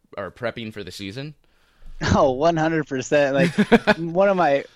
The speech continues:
Speaker 2: one of my jokes is I used to hunt and now I just podcast about it. Like, and it's <laughs> pretty friggin' true. Uh, it's,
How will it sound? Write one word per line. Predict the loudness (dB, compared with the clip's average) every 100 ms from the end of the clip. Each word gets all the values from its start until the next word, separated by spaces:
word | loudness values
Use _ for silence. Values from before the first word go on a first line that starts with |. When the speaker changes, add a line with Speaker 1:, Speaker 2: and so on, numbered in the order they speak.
| _
Speaker 2:
one | -4
of | -2
my | -2
jokes | -2 0 0 -2
is | -4
I |
used | -4 -4 -6
to | -6
hunt | -6 -6
and | -6
now | -4
I | -4
just | -6 -6
podcast | -4 -4 -4 -8 -4
about | -4 -4
it. | -4 -2
Like, | 2 2
and | 4
it's | 4 4 2
<laughs> |
pretty | 2 2 0
friggin' | -4 -4 -2 -4
true. | -4 -2 0 0 -4 -12 -20 -12
Uh, | -2 2 2 0 -4 -12 _ _ _ _
it's, | -4 -2 -2 -6